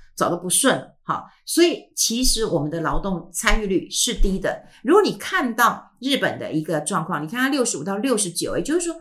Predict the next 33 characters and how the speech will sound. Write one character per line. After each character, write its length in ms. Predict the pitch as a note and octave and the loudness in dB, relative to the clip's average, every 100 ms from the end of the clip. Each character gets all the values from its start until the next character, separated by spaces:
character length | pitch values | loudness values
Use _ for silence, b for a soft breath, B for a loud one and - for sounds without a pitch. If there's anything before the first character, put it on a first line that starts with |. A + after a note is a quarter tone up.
| B | B
我 100 | D#3+ | 0
们 60 | G3 | 0
都 100 | A#3+ | 0
认 140 | A#3 | -2
为 60 | G3 | -2
六 100 | G3+ | -2
十 100 | E3+ | -2
五 60 | C#3+ | -4
岁 160 | F3+ | -6
就 120 | D#3+ | -4
应 100 | D#3 | -4
该 180 | D#3 D3+ | -4 -8
退 200 | D#3 F3 | -6 -4
休， 180 | C3+ B2 B B - | -4 -6 B B 0
他 80 | |
六 160 | E4+ F#4 | 2 4
十 140 | C#4+ | 2
五 60 | G3 | 0
岁 120 | A3 | -2
到 120 | A3 | -2
六 120 | G#3+ F#3+ | -2 -2
十 80 | |
九 160 | E3 A2+ | -4 -6
岁 200 | - D#3+ | -2 -4
啊， 100 | - b b - | -4 b b -2
就 100 | C#4 | 0
有 80 | C4 | 0
百 180 | - E3+ | 0 -2
分 80 | |
之 140 | B3 C4+ | -2 -4
五 140 | E3 | -2
十 180 | C3+ D3+ | 0 -2
的 200 | C#3 | -6